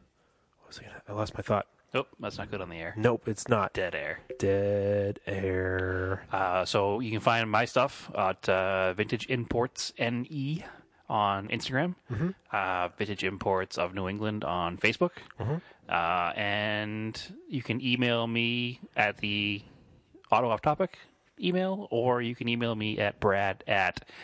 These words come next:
Speaker 2: vintage imports N E dot com with any questions or things, or if you wanna have any questions about Vintage Imports.
Speaker 1: Mm-hmm. Oh, and always, uh, that's what I was gonna say, is rate, review,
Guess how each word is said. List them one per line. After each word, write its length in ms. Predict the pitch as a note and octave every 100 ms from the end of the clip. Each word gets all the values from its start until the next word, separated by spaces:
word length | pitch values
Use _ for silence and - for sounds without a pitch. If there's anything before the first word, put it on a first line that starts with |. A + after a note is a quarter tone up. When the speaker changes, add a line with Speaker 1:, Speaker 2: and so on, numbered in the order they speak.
| - G#2
Speaker 2:
vintage 320 | G2 F#2+ F#2+
imports 400 | F2 F2+ E2+ -
N 180 | G2 F2+
E 160 | E2+
dot 240 | E2+ D#2+ -
com 300 | F#2 E2+ D#2+
with 120 | E2
any 160 | E2+
questions 600 | E2 C#2+ - - F#2+ F2+ -
or 340 | D#2 E2 E2 -
things, 400 | G2 F#2+ G2 -
or 220 | B1 D2+
if 100 | D#2
you 80 | E2+
wanna 280 | F2+ E2+ E2+ - - - - - - -
have 140 | G2+
any 120 | F2
questions 320 | G2 F2 F#2
about 200 | G2 A#2 A2+
Vintage 200 | A#2+ B2+
Imports. 460 | D#3 F#3+ - - -
Speaker 1:
Mm-hmm. 200 | A#2 F#3 - _ _ _ _ - - - -
Oh, 200 | D3 -
and 120 | G#2+ G#2+
always, 460 | G#2+ A2 G#2+ G#2+
uh, 380 | - G#2+ G#2 G#2 -
that's 180 | A#2 A2+
what 60 |
I 20 |
was 80 | G2
gonna 120 | G2+
say, 260 | F#2+ G#2+ G#2+ - - - -
is 480 | A2 G#2+ G#2+ G2+ - - _ -
rate, 520 | A#2+ C3+ - - - - _ _ _ _ _ -
review, 600 | A2+ A2 C3 C3+ C3+